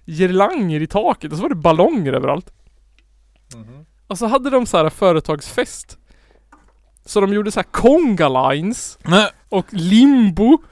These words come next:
Speaker 2: Nej.
Speaker 1: skit. <laughs> Det var ascringe. Och så var det bara så här, äh, topphits, liksom.
Speaker 2: Nej.
Speaker 1: Jo. Och så kom det in ett gäng, liksom, tjugo eller tio stycken punkare ner där, liksom.
Speaker 2: Mm.
Speaker 1: S-,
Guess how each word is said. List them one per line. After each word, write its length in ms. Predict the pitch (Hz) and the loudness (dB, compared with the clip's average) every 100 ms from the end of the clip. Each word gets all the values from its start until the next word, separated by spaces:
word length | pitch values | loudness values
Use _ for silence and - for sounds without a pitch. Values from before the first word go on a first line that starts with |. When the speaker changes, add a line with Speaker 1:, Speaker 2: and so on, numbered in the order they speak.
| _ _ | _ _
Speaker 2:
Nej. 140 | 147 147 | -4 0
Speaker 1:
skit. 580 | 262 277 - - - - - | 2 0 0 -4 -4 -8 -16
<laughs> 240 | - - 302 | -18 -20 -6
Det 100 | 220 | -2
var 140 | 233 - | -2 2
ascringe. 800 | 285 220 196 - - 285 180 - - | 6 6 4 -2 -2 -2 -4 -10 -6
Och 80 | 247 | -4
så 80 | 262 | 0
var 80 | 233 | 0
det 60 | |
bara 440 | 190 202 208 226 247 | 0 2 4 4 0
så 120 | 185 | -4
här, 200 | 165 165 | -2 -4
äh, 40 | - - - _ _ | -6 -16 -20 _ _
topphits, 680 | - 196 - - 247 - - | -4 -4 -4 -6 -6 -6 -12
liksom. 300 | 180 - 220 - - | -10 -10 -14 -16 -10
Speaker 2:
Nej. 380 | 131 139 123 - | -6 -6 -6 -12
Speaker 1:
Jo. 240 | 190 185 - - - - - - _ _ - | -12 -12 -16 -20 -20 -20 -20 -20 _ _ -14
Och 80 | |
så 80 | 196 | -6
kom 240 | - 220 180 | 0 2 2
det 120 | 175 | -2
in 180 | 185 170 | -2 -6
ett 80 | 151 | -4
gäng, 260 | 175 180 151 | -4 -4 -8
liksom, 420 | 135 147 127 135 _ _ _ - | -12 -14 -14 -16 _ _ _ -18
tjugo 500 | - 180 156 156 160 | -14 -8 -8 -8 -8
eller 380 | 151 139 180 160 | -8 -8 -14 -14
tio 260 | 180 156 | -10 -8
stycken 300 | 139 151 139 - | -8 -8 -8 -8
punkare 680 | - 208 147 131 - 311 135 | -2 -2 -4 -10 -8 -4 -4
ner 220 | 135 131 | -6 -8
där, 140 | 127 131 | -8 -12
liksom. 200 | 131 165 151 | -12 -12 -10
Speaker 2:
Mm. 120 | 175 _ - | -10 _ -16
Speaker 1:
S-, 360 | - - - | -12 -10 -10